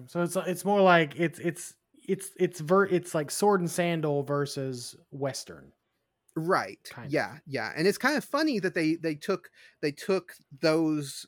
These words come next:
Speaker 2: kind, those same influences and brought them into this sci-fi fantasy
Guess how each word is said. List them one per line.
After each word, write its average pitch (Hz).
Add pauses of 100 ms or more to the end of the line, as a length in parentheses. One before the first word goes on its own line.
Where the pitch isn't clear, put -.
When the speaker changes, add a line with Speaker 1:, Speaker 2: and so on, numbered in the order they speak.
(140)
Speaker 2:
kind, 143
those 143
same 151 (220)
influences 143
and 131
brought 131
them 123
into 131
this 120
sci-fi 123
fantasy 120